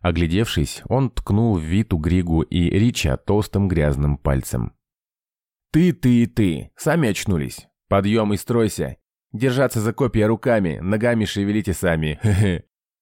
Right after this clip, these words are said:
Живее, бледная немощь! Вита с трудом села и спустила ноги на пол. Встать было очень трудно.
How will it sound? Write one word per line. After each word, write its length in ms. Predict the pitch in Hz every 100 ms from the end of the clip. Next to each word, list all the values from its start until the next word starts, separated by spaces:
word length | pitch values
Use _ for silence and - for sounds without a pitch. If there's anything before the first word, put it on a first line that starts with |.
| _
Живее, 500 | - 98 123 160 139
бледная 560 | 104 92 110 98 98 92
немощь! 560 | 95 95 85 76 - - _ _ _ _ _ _ _ _ _ _ -
Вита 320 | 87 131 95
с 60 | -
трудом 380 | 80 76 78
села 320 | 69 - 110 82
и 120 | -
спустила 520 | - - 76 110 101
ноги 260 | 80 80 78
на 160 | 76
пол. 520 | 73 - 65 62 - _ _
Встать 360 | - - 104 95
было 240 | 92 92
очень 340 | 90 90 85 82
трудно. 520 | - 90 71 67 53